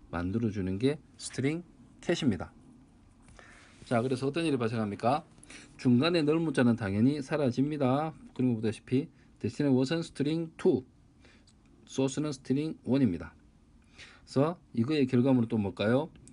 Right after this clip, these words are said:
데스티네이션의 시작 주소가 오기 때문에 리턴, 프린트에프 값을 이용해서 문자를 바로 출력할 수 있습니다.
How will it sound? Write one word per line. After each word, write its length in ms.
데스티네이션의 1160
시작 440
주소가 680
오기 200
때문에 580
리턴, 260
프린트에프 480
값을 200
이용해서 260
문자를 380
바로 160
출력할 320
수 100
있습니다. 360